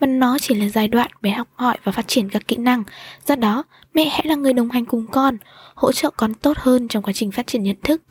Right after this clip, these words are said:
Ngoài ra, mẹ cần duy trì nếp sinh hoạt của bé, chú ý quan sát và lắng nghe bé nhiều hơn, bởi đây chính là khoảng thời gian quý giá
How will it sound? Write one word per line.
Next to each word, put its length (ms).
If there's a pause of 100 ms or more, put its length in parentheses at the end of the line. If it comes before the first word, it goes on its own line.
(500)
Ngoài 180
ra, 280
mẹ 140
cần 180
duy 160
trì 180
nếp 220
sinh 160
hoạt 180
của 80
bé, 280 (380)
chú 140
ý 120
quan 260
sát 300
và 80
lắng 180
nghe 140
bé 120
nhiều 220
hơn, 280 (380)
bởi 100
đây 300
chính 140
là 80
khoảng 200
thời 160
gian 200
quý 180
giá 380